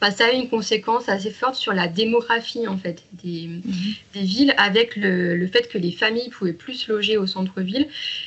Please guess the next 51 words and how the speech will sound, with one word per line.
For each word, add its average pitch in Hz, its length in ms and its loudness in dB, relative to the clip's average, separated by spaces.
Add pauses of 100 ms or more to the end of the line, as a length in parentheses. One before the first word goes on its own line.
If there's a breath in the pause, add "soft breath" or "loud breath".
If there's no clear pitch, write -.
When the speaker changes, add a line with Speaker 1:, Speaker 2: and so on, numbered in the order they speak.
(200 loud breath)
Speaker 1:
et 208 100 2
donc 214 220 0
une 208 100 0
baisse 233 220 4
du 226 80 -4
nombre 214 340 0
d'enfants, 240 440 2
et 220 100 4
donc, 233 280 0
euh, 175 240 0
des, 170 300 -2
des 185 140 -2
fer-, 214 200 2
des, 190 140 0 (160)
enfin, 175 160 -6
des, 165 140 -8
des 170 180 -6
écoles 233 360 2
qui 226 60 -6
ont 208 60 0
eu 220 60 0
des 185 120 2
classes 214 320 0
fermées, 214 560 2
euh, 175 220 -2
sous - 220 -12
l'effet 196 400 0
de 196 120 -4
cette 185 220 -8
baisse 214 140 0
démographique. 196 600 -2
Alors 190 180 4
évidemment, 220 360 4
Airbnb 196 420 2
n'est 196 200 -2
pas 190 180 -2
cent 190 160 -6
pour 185 160 -10
cent 190 140 -8
responsable 180 440 -6
de 180 120 -4
ça, 247 200 2 (400 loud breath)
ça 202 80 -2
s'inscrit 202 300 0
dans 208 160 4
un 202 80 4
contexte 202 420 -2
plus 214 140 -4
large 214 340 2
de... 160 380 -2 (920)
de, 170 420 0